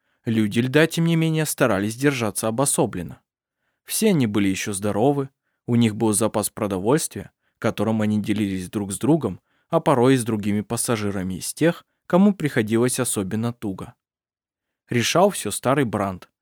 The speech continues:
и он не позволял себе обращать внимание на страхи родных за его здоровье. Глупости.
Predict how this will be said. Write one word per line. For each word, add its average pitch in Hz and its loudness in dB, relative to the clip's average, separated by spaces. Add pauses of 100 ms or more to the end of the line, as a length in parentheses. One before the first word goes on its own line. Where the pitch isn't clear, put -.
(260)
и 120 0
он 113 4
не 123 2
позволял 143 4
себе 104 -4
обращать 104 -4
внимание 113 0
на 113 -2
страхи 110 -4
родных 101 -4
за 151 0
его 127 4
здоровье. 113 -4 (680)
Глупости. 175 0